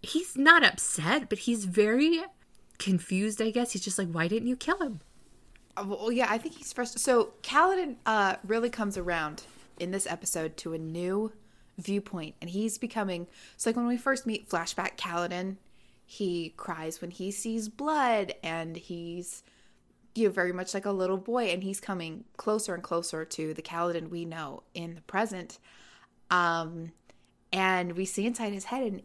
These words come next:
Speaker 2: and he realizes, "I could kill someone if it would save other people's lives.
Speaker 1: Mm-hmm.
Speaker 2: Some people just need to be gotten rid of."
Speaker 1: Yep. Yep.
Speaker 2: Oh, no.
Speaker 1: Oh, no?
Speaker 2: Poor Kaladin.
Speaker 1: Poor Kaladin.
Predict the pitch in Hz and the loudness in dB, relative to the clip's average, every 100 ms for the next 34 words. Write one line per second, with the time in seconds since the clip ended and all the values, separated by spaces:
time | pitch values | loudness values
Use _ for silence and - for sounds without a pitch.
0 | - 185 196 240 233 214 269 277 175 175 | -6 -6 -4 -2 2 2 2 2 2 0
1 | 175 196 - - - - - - - _ | -4 -2 -6 -6 -16 -20 -20 -20 -20 _
2 | _ _ _ _ 190 208 269 269 247 - | _ _ _ _ 6 6 2 -6 -6 -2
3 | 269 269 185 180 175 175 - 180 190 - | -2 0 -2 -2 -4 -6 -10 -8 -6 -4
4 | 180 - 185 180 175 175 170 - 175 160 | -4 -4 -4 -4 -4 -6 -6 -6 -6 -8
5 | 165 151 - 214 - - - 180 165 170 | -8 -12 -12 -16 -14 -14 -6 -2 0 2
6 | 190 202 208 240 233 262 269 - - - | 0 0 -4 -2 -2 -4 -8 -20 -20 -20
7 | - 190 - 180 170 170 - 202 202 175 | -6 -6 -6 -8 -8 -10 -8 -8 -6 -6
8 | 180 202 180 - - - - - - 208 | -4 -6 -8 -12 -16 -16 -18 -20 -10 -8
9 | 190 - - _ - 196 220 - _ _ | -8 -12 -20 _ -14 -10 -10 -14 _ _
10 | 202 202 202 202 - - - - - - | -12 -10 -8 -10 -14 -20 -20 -20 -20 -18
11 | 208 185 175 202 320 _ _ - 208 202 | -2 0 0 -2 -6 _ _ -8 -8 -6
12 | 190 185 - - - - - - - 339 | -14 -12 -16 -20 -20 -20 -20 -20 6 6
13 | 240 - - 175 185 180 170 165 165 160 | 6 -2 -8 -4 0 0 0 -2 -4 -6